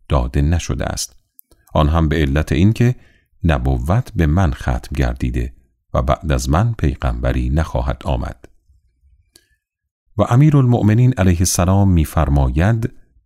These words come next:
«و انا من رسول الله کالسنو من السنو و الذراع من العضد»، نسبت من با رسول خدا مانند دو شاخه است که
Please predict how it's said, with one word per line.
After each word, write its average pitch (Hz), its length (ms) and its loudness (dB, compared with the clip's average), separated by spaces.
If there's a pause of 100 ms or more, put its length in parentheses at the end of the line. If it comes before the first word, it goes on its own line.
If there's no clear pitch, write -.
(160)
«و 85 200 2
انا 101 360 4
من 92 280 4
رسول 73 460 0
الله 71 760 0
کالسنو 95 1000 2
من 80 220 2
السنو 67 720 0 (720)
و 78 60 0
الذراع 76 920 0
من 73 220 2
العضد»، 67 720 -2 (640)
نسبت 110 440 0
من 117 360 4
با 95 180 4
رسول 73 480 2
خدا 92 520 2
مانند 73 640 2
دو 71 280 0
شاخه 87 600 0
است - 220 -6
که 110 260 2